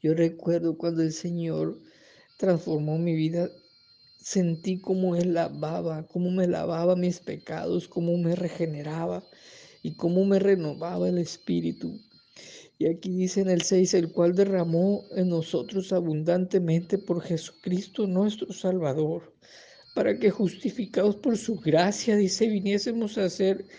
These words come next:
herederos conforme a la esperanza de la vida eterna". Yo pude sentir todo esto,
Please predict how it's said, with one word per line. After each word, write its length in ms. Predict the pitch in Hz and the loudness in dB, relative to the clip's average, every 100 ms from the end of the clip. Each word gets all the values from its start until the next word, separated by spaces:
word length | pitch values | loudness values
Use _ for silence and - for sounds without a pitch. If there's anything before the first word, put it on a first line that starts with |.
| - - | -20 -10
herederos 800 | - 175 180 160 175 214 254 247 | 2 6 6 6 4 4 4 2
conforme 520 | - 214 202 208 202 196 | 2 0 4 2 2 2
a 20 | |
la 80 | 180 | 2
esperanza 680 | 165 180 165 185 196 - 214 | 0 0 0 0 0 0 2
de 120 | 196 | 2
la 140 | 175 | 2
vida 280 | 175 180 240 | -2 -2 -2
eterna". 600 | 202 - 175 180 185 190 - _ _ _ _ _ _ _ _ _ - _ _ | -4 -4 -6 -6 -8 -12 -14 _ _ _ _ _ _ _ _ _ -20 _ _
Yo 180 | 175 175 | -6 -2
pude 280 | 190 196 196 | 0 2 0
sentir 560 | 214 196 180 180 180 - | -2 -6 -8 -8 -8 -6
todo 320 | 151 151 165 | -8 -6 -2
esto, 460 | 180 180 - - | -2 -2 -4 -8